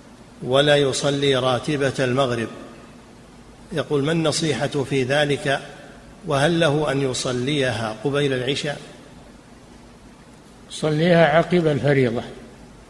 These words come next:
Speaker 2: ويجلس، يصليها عقب الفريضة ويجلس ما شاء. نعم.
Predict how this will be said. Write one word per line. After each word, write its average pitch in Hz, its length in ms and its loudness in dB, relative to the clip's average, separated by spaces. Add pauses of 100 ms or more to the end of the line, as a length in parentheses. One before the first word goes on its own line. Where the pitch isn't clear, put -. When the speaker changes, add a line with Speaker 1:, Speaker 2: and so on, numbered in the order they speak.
(420)
Speaker 2:
ويجلس، 151 640 4
يصليها 156 600 0
عقب 147 360 2
الفريضة 139 600 -2
ويجلس 135 680 -2 (240)
ما 143 140 -2
شاء. 147 280 -4 (400)
نعم. 131 220 -2